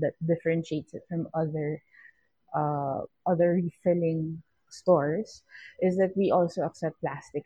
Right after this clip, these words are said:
as payment, and, and that's built on Pure Ocean's ability nga to, like, we have the connections in order to upcycle the plastics that they, that they bring to the store.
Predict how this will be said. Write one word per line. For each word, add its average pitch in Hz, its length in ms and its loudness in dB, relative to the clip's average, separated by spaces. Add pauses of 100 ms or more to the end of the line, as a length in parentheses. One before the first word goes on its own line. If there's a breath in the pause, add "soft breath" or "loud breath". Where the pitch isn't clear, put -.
as - 180 -18
payment, 139 400 -6 (120)
and, 180 260 2
and 185 160 0
that's 180 240 0
built 165 320 4 (120)
on 151 400 -2 (200)
Pure 180 260 2
Ocean's 160 480 -2
ability 151 460 -2
nga 147 320 -4
to, 147 340 -6 (140)
like, 147 160 -8
we 156 80 -4
have 160 260 0
the 160 80 -2
connections 151 720 -6
in 160 120 -4
order - 200 -8
to - 320 -12
upcycle 151 560 -4
the 156 60 -6
plastics - 720 -8
that 156 100 -6 (120)
they, 147 200 -6 (480 soft breath)
that 160 140 -2 (100)
they 156 220 -2
bring 196 280 2
to 160 100 -4
the 143 120 -4
store. 143 480 -10